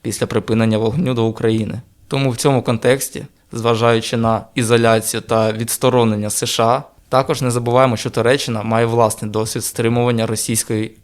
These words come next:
агресії та амбіцій, як то було в Нагорному Карабасі, де вона виступала союзником Азербайджану.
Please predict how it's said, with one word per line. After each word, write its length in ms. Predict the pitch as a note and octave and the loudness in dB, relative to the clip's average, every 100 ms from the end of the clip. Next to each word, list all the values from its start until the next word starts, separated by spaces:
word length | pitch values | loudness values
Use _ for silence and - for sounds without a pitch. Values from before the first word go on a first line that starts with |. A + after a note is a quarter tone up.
| - | -6
агресії 480 | A2 A2+ A#2+ D3 A2+ | -2 2 0 0 0
та 120 | A#2 | 0
амбіцій, 520 | A2+ A2+ G#2 - F#2+ - - - - | 2 0 -4 -6 -10 -16 -20 -20 -4
як 180 | A2 - | -4 -2
то 100 | A#2 | -4
було 240 | A2 B2 | 0 2
в 40 | A#2+ | 2
Нагорному 460 | G#2+ A#2+ B2 A#2+ | 0 0 0 0
Карабасі, 580 | A#2+ A#2 A2+ G#2 - - - | 2 2 2 -2 -6 -10 -4
де 120 | - | 2
вона 200 | A2 A#2 | 2 2
виступала 640 | A2 G#2+ A2+ G#2+ A#2 B2 - | 0 -2 -4 2 2 2 -2
союзником 600 | - A#2+ G#2+ G2+ G#2 G2+ | -2 -2 -2 -4 -4 -4
Азербайджану. 720 | G#2+ A2 A2 G#2+ G#2 F#2+ | -2 0 0 0 -2 -4